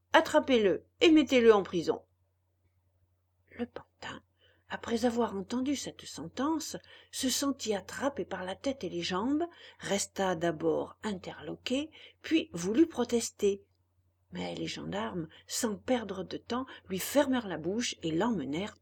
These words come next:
en prison. Et il y resta quatre mois,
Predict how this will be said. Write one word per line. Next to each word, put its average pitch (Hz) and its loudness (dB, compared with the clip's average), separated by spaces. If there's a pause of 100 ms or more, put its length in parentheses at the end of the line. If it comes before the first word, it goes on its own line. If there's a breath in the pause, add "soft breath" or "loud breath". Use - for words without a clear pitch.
en 262 -2
prison. - -8 (1300)
Et 247 2
il 254 0
y 254 -2
resta 240 -6 (520)
quatre 208 -4
mois, 175 -6